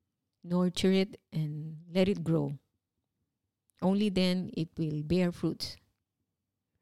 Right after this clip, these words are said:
But along the way, we don't actually know what's happening or how it will grow or whether it will grow.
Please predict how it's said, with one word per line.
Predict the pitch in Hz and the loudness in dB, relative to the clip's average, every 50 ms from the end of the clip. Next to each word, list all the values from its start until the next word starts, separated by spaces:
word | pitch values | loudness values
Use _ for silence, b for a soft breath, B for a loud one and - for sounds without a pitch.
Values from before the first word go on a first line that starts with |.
| _ _ _ _ 180 | _ _ _ _ -6
But | 165 156 151 151 - - | -6 -4 -4 -6 -8 -4
along | - 175 175 185 196 220 220 | 0 2 2 4 4 4 4
the | 220 | 4
way, | 214 180 170 170 170 175 185 202 214 208 - _ _ _ _ _ | 4 4 4 4 4 4 2 0 -2 -6 -10 _ _ _ _ _
we | - 165 165 165 | -4 -2 -2 0
don't | 156 180 190 208 196 - | 2 2 0 0 0 0
actually | - 180 - - - - 170 170 165 170 170 170 165 165 156 170 170 _ _ _ _ _ _ _ _ _ _ _ _ _ _ _ _ _ _ _ _ _ _ _ _ _ _ - | -2 -4 -4 -4 -4 -2 -2 0 0 0 0 0 0 -2 -2 -4 -6 _ _ _ _ _ _ _ _ _ _ _ _ _ _ _ _ _ _ _ _ _ _ _ _ _ _ -18
know | 226 165 175 190 196 202 196 | -12 -4 2 2 4 4 4
what's | 175 156 160 170 160 - - - | 4 4 2 0 -2 -2 -4 -4
happening | 156 - - 165 165 165 165 165 | -4 -2 0 0 0 0 -2 -2
or | - 160 147 | 0 -2 0
how | 143 165 165 170 170 | 0 2 2 0 0
it | - 160 156 | 0 -2 -2
will | - 147 151 147 | -2 -2 -2 2
grow | 170 180 180 | 2 2 4
or | 175 151 147 147 | 4 2 0 -2
whether | 151 151 160 160 165 | -2 -2 0 0 0
it | 165 - - 202 170 | -2 -2 -6 -10 -8
will | 160 156 156 | -6 -6 -6
grow. | 143 170 175 180 175 170 170 170 | 0 2 4 4 4 4 2 -2